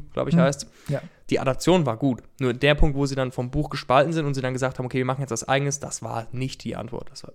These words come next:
Speaker 1: übel schlecht. Ganz
Speaker 2: Okay.
Speaker 1: schlimm schlecht. Die haben auch dann Videos noch gemacht, wo sie gewisse Sachen rechtfertigen und es war einfach nur Trash.
Speaker 2: So schlecht war's?
Speaker 1: Es war so schlecht.
Speaker 2: Oh, je.
Speaker 1: Es war nicht, die, was halt geil war, war die Produktion.
Speaker 2: Mhm.
Speaker 1: Die, die Drachen, Bro. Ich liebe die Drachen. Ohne die Drachen hätte ich die letzten Se-, äh, Folgen nicht geguckt. Die waren so lit, Bro.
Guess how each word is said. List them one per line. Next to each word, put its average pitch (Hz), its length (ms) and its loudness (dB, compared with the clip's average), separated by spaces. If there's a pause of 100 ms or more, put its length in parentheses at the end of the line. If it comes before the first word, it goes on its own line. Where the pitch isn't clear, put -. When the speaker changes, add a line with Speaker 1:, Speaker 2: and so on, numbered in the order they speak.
(120)
Speaker 1:
übel 147 280 0
schlecht. - 480 -14
Ganz 156 200 2
Speaker 2:
Okay. 147 80 0
Speaker 1:
schlimm 120 160 -4
schlecht. - 260 -10
Die 117 60 -2
haben 123 100 0
auch 131 60 -2
dann 123 160 -6
Videos 135 240 -10
noch 123 120 -4
gemacht, 123 240 -4 (340)
wo 127 80 -4
sie 135 120 -6
gewisse 131 300 -8
Sachen 113 200 -8
rechtfertigen 139 560 -2 (240)
und 123 120 -14
es - 100 -16
war - 80 -16
einfach 151 120 -16
nur - 100 -20
Trash. - 340 -14
Speaker 2:
So 175 140 0
schlecht 147 200 -2
war's? 135 260 -10
Speaker 1:
Es - 120 -16
war - 80 -20
so - 300 -10
schlecht. - 280 -12
Speaker 2:
Oh, - 80 -14
je. - 280 -16 (100)
Speaker 1:
Es - 160 -12
war 135 140 -4
nicht, 127 120 -6 (1160)
die, 120 80 -8 (300)
was 135 160 -2
halt 147 120 -4
geil 143 180 2
war, 143 80 2
war 131 100 2
die 127 60 -2
Produktion. 127 600 -2 (380)
Speaker 2:
Mhm. 160 220 2 (100)
Speaker 1:
Die, 117 100 -12
die - 220 -14
Drachen, 139 420 2
Bro. 107 300 -4
Ich - 180 -14
liebe 127 260 -2
die 123 120 -4
Drachen. 131 320 0
Ohne 143 160 4
die 139 60 4
Drachen 151 240 2
hätte 139 100 0
ich - 80 -10
die 127 60 -6
letzten 139 260 -2
Se-, - 200 -2
äh, 127 120 -4
Folgen 151 240 0
nicht 143 140 -2
geguckt. 143 300 -8
Die - 100 -10
waren - 140 -12
so 170 180 -12
lit, - 340 -8
Bro. 127 320 -2